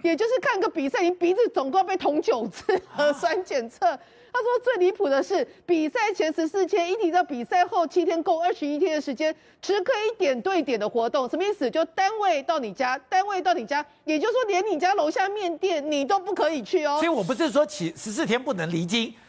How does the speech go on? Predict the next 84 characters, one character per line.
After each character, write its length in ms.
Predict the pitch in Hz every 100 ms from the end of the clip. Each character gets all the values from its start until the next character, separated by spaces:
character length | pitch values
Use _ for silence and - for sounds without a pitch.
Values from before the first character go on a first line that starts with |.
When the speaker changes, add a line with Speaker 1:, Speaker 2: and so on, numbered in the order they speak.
| -
Speaker 2:
是 80 | 381
我 100 | 320
根 160 | 339
本 80 | 370
不 100 | 392
可 180 | 311 294
以 80 | 247
离 80 | 262
开 120 | 320
我 220 | 330 226
的 80 | 277
房 260 | 277 233
子。 100 | 277 330 269 160
Speaker 1:
对， 340 | 523 480 311 277
然 100 | 311
后 0 |
呢， 280 | 508 480 381
第 160 | 466 494
四 80 | 453
个 100 | 381
就 120 | 415
说， 100 | 427
呃， 240 | 403 370
第 120 | 339 453
二 220 | 440 440
个 120 | 349
距 240 | 339 427 415
离 200 | 311 311
超 240 | 440 370
过 200 | 349 370
六 120 | 381
个 100 | 320
月 160 | 370 359
以 20 |
上 160 | 370 349
必 140 | 370
须 140 | 381
打 160 | 330 240
第 160 | 302 359
三 220 | 370 330
剂。 180 | 392 349
所 160 | 403
以 40 | 508 523
后 140 | 508
来 40 | 415
这 60 | 403
个 80 | 494
几 140 | - 254
个 100 | 294
点 160 | 294
下 160 | 262 403
来 140 | 359
之 100 | - 453
后， 120 | 339
就 200 | 285 349
贴 220 | - 392
文 180 | 370 285
这 80 | 294
个 60 | 294
人 100 | 302
讲 160 | 247
说 160 | 262 294
，“我 120 | 269
决 140 | 262 277
定 160 | 359
我 100 | 269
还 80 | 247
是 80 | 311
回 160 | - 269
家 220 | 311 302
看 340 | - 370 330
转 160 | 277 320 294 247
播。” 180 | 320 311 - 349 415 - 480 440
所 80 | 554
以 60 |
就 60 | 480
说 180 | 508 523 508
这 100 | 494
就 60 | 508
非 80 | 466 480
常 140 | 466 359
荒 180 | 453 403 440
谬 240 | 427 285
嘛， 200 | 262 226